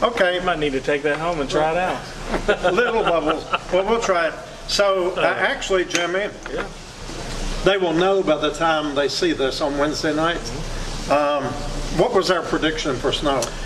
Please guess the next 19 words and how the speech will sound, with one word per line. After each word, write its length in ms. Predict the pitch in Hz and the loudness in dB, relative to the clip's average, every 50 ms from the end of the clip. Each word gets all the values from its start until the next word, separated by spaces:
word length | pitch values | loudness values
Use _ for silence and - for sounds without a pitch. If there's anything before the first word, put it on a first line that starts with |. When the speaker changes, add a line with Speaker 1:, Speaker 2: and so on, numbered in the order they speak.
| - - - - - - - - | -6 -6 -6 -8 -8 -8 -6 -2
Speaker 2:
You 240 | 120 131 143 175 185 | 0 2 2 2 0
predicted, 720 | 185 - 180 175 160 165 170 170 160 - 147 139 135 131 123 - - - - - - - - - - - - - - | 0 0 0 0 2 2 0 0 0 0 2 2 2 2 0 -4 -6 -8 -8 -6 -6 -6 -6 -4 -4 -4 -4 -2 0
uh, 340 | 123 135 139 143 143 143 135 - - - - - - - - - - | 2 4 4 4 2 0 -2 -4 -6 -8 -8 -8 -8 -6 -6 -2 0
Speaker 1:
Tomorrow. 400 | 180 185 190 180 127 117 - - - - - | 2 4 4 4 2 0 0 -2 -4 -2 0
Speaker 2:
December 480 | - 135 131 - - 160 165 165 170 170 | 0 2 2 2 0 0 2 2 2 2
the 120 | 165 165 | 2 0
seventh. 460 | 165 - - 180 180 160 139 127 127 - - - - - - 123 - - - - - - | 0 2 2 2 2 2 0 -2 -2 -4 -6 -6 -8 -4 -4 -4 -6 -6 -10 -10 -4 -2
Speaker 1:
Which 180 | 135 143 139 - | 0 0 2 0
is 100 | 156 - | 0 0
tomorrow. 460 | - 175 185 170 147 131 139 147 151 | 0 2 2 2 2 2 2 0 0
Speaker 2:
Which 240 | 151 123 117 113 123 | 0 0 -2 0 -2
is, 160 | 131 123 - | -4 -2 0
yep, 160 | 139 135 143 147 | 2 2 2 2
for 240 | - - - 127 | 0 -2 0 2
the 100 | 123 127 | 2 2
first 400 | 123 - 147 139 139 139 - - | 2 4 2 2 2 0 0 0
measurable 560 | 139 143 139 139 131 135 131 127 123 127 127 120 | 0 2 2 2 4 4 2 2 2 0 0 0
snowfall. 600 | - - - 143 139 135 139 139 131 131 135 135 | 0 0 2 2 2 2 2 2 2 2 2 2
I 220 | 135 143 190 214 | 2 2 0 0